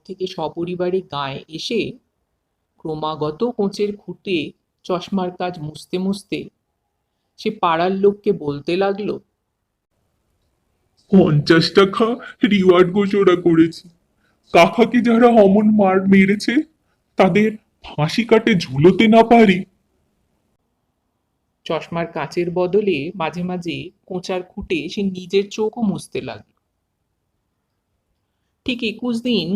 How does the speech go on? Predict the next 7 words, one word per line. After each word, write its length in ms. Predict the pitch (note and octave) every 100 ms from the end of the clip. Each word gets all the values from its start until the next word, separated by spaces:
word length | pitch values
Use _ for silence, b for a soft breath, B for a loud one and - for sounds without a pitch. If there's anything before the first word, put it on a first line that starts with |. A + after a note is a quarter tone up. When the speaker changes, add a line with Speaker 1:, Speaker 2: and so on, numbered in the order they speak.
| G3
Speaker 1:
গাঁয়ে 260 | E3+ E3+
বাস 260 | E3+ C#3+ C3+
করার 300 | - F#3 G3+
পর 440 | G#3 G3 C#3 B2 F#3+
নবীনের 460 | G3 E3 D#3 D#3+ D#3+
স্ত্রী 440 | - - F3+ G3+
দামিনী 540 | F#3+ C#3+ C#3+ E3+ G3